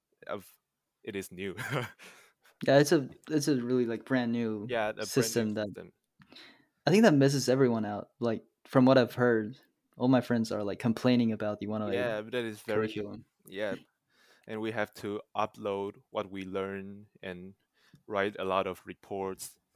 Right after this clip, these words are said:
Speaker 1: and then
Speaker 2: Yeah,
Speaker 1: upload.
Speaker 2: but to be honest, I think, uh, that's kind of better than the original system with just,
Speaker 1: Yeah,
Speaker 2: you know,
Speaker 1: but,
Speaker 2: testing.
Speaker 1: you know, there is some, uh, cram schools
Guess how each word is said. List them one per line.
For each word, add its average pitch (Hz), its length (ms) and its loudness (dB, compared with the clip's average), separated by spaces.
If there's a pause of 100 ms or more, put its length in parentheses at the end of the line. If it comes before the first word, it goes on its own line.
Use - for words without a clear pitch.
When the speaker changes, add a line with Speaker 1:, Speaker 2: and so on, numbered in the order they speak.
(640)
Speaker 1:
and 95 200 -10
then 90 240 -4
Speaker 2:
Yeah, 101 100 -2
Speaker 1:
upload. - 100 -20
Speaker 2:
but 135 200 2
to 160 80 2
be 175 100 6
honest, 208 300 4
I 151 80 4
think, 165 300 -4 (180)
uh, 123 360 -2 (400)
that's 147 480 2
kind 139 180 0
of - 240 -2 (400)
better 123 300 4
than 104 400 -6
the 117 140 0
original 120 420 0
system 107 460 -6 (420)
with 113 200 -4
just, 214 240 0
Speaker 1:
Yeah, - 100 -2
Speaker 2:
you 101 40 -4
know, 104 80 -8
Speaker 1:
but, - 60 -12
Speaker 2:
testing. 110 580 -2 (320)
Speaker 1:
you 147 100 -8
know, 170 320 -4
there 151 280 -2
is 135 140 -4
some, 123 400 -4 (360)
uh, 107 160 -6
cram 131 320 -6
schools 92 560 -8